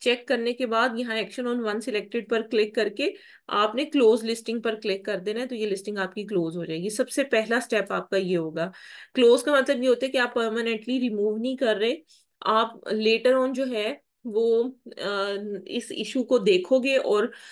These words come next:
अगर आप करना चाहो तो आप इस प्रोडक्ट को जो है वो रीसेल भी कर सकते हो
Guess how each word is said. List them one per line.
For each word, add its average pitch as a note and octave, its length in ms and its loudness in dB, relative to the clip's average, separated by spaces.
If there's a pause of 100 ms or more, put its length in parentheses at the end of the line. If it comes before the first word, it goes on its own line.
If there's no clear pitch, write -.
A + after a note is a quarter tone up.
(140)
अगर A#3+ 320 4
आप G#3 420 2
करना A3+ 240 2
चाहो A3 300 0
तो A#3 100 -2
आप A3 180 0
इस A#3 100 -4
प्रोडक्ट F#3+ 400 -2
को G3+ 120 0
जो A3+ 120 -4
है G3 140 -2
वो G#3+ 140 -4
रीसेल F#3 460 -4
भी G3+ 160 -6
कर F#3+ 180 -4
सकते F#3 400 -8
हो C4+ 200 0